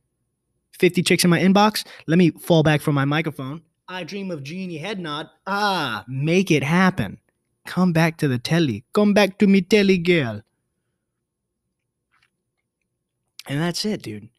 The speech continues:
Can't fucking blame the man for being a goddamn man, okay? Now, if he did do something bad and wrong,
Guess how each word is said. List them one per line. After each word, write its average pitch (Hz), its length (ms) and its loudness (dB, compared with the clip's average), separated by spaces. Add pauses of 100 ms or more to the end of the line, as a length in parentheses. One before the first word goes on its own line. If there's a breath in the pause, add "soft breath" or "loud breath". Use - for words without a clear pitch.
(260)
Can't 208 180 -4
fucking 190 320 -4
blame 170 300 -2
the 131 80 -4
man 101 300 -8 (200 loud breath)
for - 140 -8
being 170 260 -2
a 160 60 -2
goddamn 135 520 -2
man, 107 280 -8 (340)
okay? 170 400 -4 (1200)
Now, 123 160 -4
if - 80 -6
he 151 120 -4
did 143 260 -4
do 190 100 -2
something 185 560 -4
bad 95 480 -10
and 160 180 -6
wrong, 117 420 -8